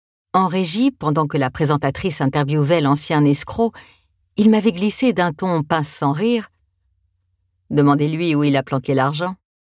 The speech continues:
Face à mon silence mi-amusé, mi-hébété, il m'avait glissé un clin d'œil. On devrait se méfier des clins d'œil. Personne n'en fait dans mon entourage.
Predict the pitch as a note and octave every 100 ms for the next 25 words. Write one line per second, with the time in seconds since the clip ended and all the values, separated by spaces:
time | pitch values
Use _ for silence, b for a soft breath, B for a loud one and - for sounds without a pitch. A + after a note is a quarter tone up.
0 | _ _ _ _ _ _ - - D#3 E3
1 | C#3+ C#3 C#3+ F3 F#3 G3 E3 - D#3+ D#3
2 | D3+ D#3+ E3 D3+ A3 A3 D#3 C#3+ D3+ D3
3 | D3+ D3+ - B3 b b b b _ _
4 | - G3+ G3 F3+ F3 E3 F3 - E3+ D3+
5 | C#3+ C#3 C3+ C3+ C#3+ - _ _ _ _
6 | _ _ _ _ _ _ _ _ _ _
7 | _ A3+ A3+ G#3+ A3 - G#3 F#3+ F#3 -
8 | E3 D#3 C#3 C#3+ C#3 C#3 C#3 D#3+ - _
9 | _ _ _ _ _ A#3+ - A#3+ A#3 G#3+
10 | - G3 E3+ D3+ C#3+ C#3+ C#3+ D#3 E3 E3+